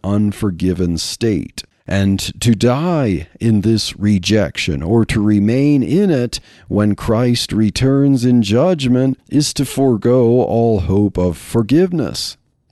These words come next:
And there is no further dispensation of the Trinity beyond this age until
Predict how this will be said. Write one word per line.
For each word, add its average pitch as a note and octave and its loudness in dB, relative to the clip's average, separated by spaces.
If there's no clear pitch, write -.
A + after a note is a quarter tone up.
And A2+ 0
there C3 4
is A2+ 2
no C#3+ 4
further C3+ 2
dispensation G#2 0
of F2+ -4
the F#2+ -2
Trinity A#2+ 0
beyond G2 0
this C#3 0
age D#2 -6
until F#2+ 0